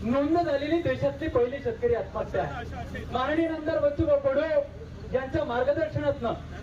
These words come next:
या नेतृत्वातून ही यात्रा पापळ ते चिलगव्हाण असा प्रवास करत आहे. आज आपल्या या चिपळूण गावामध्ये या ठिकाणी आलेली आहे. तुम्हाला कल्पना असेल,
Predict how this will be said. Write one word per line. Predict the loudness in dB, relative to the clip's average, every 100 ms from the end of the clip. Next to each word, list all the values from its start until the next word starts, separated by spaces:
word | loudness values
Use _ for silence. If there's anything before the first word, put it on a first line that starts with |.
| -4 0
या | 2
नेतृत्वातून | 2 2 2 2 2 2 0
ही | 2 0
यात्रा | 0 2 0 -2 -8 -12 -12 -12 -2
पापळ | 0 0 -2
ते | -2 -4
चिलगव्हाण | -4 -4 0 2 0 -4 -10 -10 -8 -4
असा | -2
प्रवास | 0 0 0 0 -2
करत | -2 -2
आहे. | -6 -8 -14 -6 -2
आज | 0
आपल्या | 0 4 4
या | 4
चिपळूण | 0 -6 -4
गावामध्ये | -2 2 2 2 2 4 4 2 -10 -14 -4 -2
या | 0
ठिकाणी | 0 0 0 0
आलेली | 2 2 0
आहे. | -2 -6 -10 -12 -10 -10 -10 -8 -8 -10 -10 -10 -6 0
तुम्हाला | 2 2 2 0 -4 -8 -4
कल्पना | 0 2 0 -2
असेल, | -4 2 2